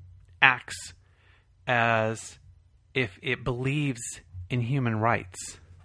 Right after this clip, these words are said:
when clearly its actions are otherwise. If you're as old as me, you will remember in the eighties. You'll remember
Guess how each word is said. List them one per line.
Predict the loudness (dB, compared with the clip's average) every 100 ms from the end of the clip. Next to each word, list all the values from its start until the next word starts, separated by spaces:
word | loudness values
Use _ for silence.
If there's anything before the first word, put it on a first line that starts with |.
| -14
when | -2 0 0 -2 -10 -14
clearly | -4 0 2 0
its | -2 -6
actions | -4 -4 -4 -4 -4 -6 -12 -14 -16 _ _ _ _ -20 -20 -16 -16 -8 -8 -8 -20 -12 -2
are | 0
otherwise. | 0 -2 -2 -6 -8 -10 -16 -20 -20 -20 -20 -20 -20 _
If | -2
you're | 4 4
as | 4 6
old | 6 8 4
as | 2
me, | -2 0 0 0 -4 -10 _ _ _
you | -8 -6 -2
will | -2 0
remember | 2 2 4 4 2 2 -8 -20 -20 -20 -20 _
in | -2
the | 0 -2 -2
eighties. | -2 -2 -4 -8 -12 -16 -18 -20 -20 -20 -20 -4
You'll | 0
remember | 2 2 4 4 2